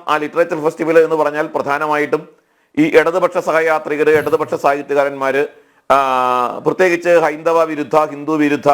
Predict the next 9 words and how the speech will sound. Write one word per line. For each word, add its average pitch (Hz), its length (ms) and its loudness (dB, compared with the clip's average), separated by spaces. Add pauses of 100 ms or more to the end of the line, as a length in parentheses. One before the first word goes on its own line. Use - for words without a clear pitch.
(260)
ദേശവിരുദ്ധ, 139 520 -2 (580)
ആ, - 20 2 (240)
ആശയങ്ങൾ 139 440 -2 (520)
പിന്തുടരുന്ന 139 560 2 (500)
അത്തരത്തിലുള്ള 165 600 2 (220)
ഒരു, 160 120 -2 (240)
ആ, - 20 4 (440)
ആളുകളെയൊക്കെ 165 580 2
പങ്കെടുപ്പിച്ചുകൊണ്ടാണ് 175 720 0